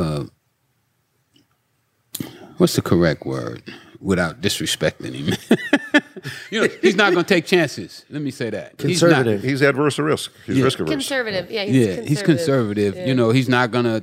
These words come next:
Speaker 1: think outside the box.
Speaker 4: Mm-hmm.
Speaker 1: Uh, uh, uh,
Speaker 4: He's low key.
Speaker 1: I don't know if it's low key is the correct word, but he, he, he, he's not gonna do anything
Speaker 3: Sure.
Speaker 1: different than what he's been doing every single day. Unless it, it, it's hard to get him to, to change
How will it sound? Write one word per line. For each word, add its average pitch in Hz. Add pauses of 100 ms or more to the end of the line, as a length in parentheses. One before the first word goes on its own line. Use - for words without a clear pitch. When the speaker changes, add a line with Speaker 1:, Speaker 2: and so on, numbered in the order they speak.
(120)
Speaker 1:
think 131
outside 123
the 120
box. 110
Speaker 4:
Mm-hmm. 156
Speaker 1:
Uh, 90
uh, 95
uh, - (340)
Speaker 4:
He's 160
low 165
key. 139 (920)
Speaker 1:
I 160
don't 147
know 123
if 110
it's 92
low 101
key 139
is 98
the 85
correct 90
word, 98
but 151
he, 190
he, 180 (200)
he, 143
he's 175
not 165
gonna 151
do 151
anything 139 (380)
Speaker 3:
Sure. 104
Speaker 1:
different 151
than 120
what 113
he's 117
been 107
doing 101
every 92
single 87
day. 90
Unless 90
it, 90
it, 95 (100)
it's 101
hard 131
to 117
get 113
him 104
to, 92
to -
change 101